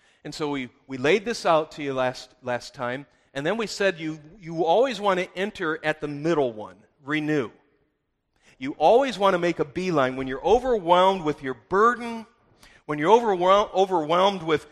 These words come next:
concerns that you have for your spouse, or even if, if you need wisdom to know what to do because the situation's turning dangerous.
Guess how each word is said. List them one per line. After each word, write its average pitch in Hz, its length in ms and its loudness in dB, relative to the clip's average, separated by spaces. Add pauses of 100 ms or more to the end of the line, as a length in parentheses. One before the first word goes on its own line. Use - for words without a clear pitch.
(140)
concerns 185 580 -4
that 190 140 -6
you 185 80 -6
have 190 240 0
for 196 100 -12
your 185 100 -4
spouse, - 680 -2 (580)
or 147 140 -2
even 240 320 0
if, 185 260 -2 (240)
if 160 220 -8
you 196 120 -8
need 190 300 -6
wisdom 185 400 2
to 165 140 -10
know 175 180 0
what 175 240 0
to 165 80 -10
do 180 300 4
because 170 360 -4
the 151 60 -12
situation's 170 800 -6
turning 165 380 -10
dangerous. 147 800 -12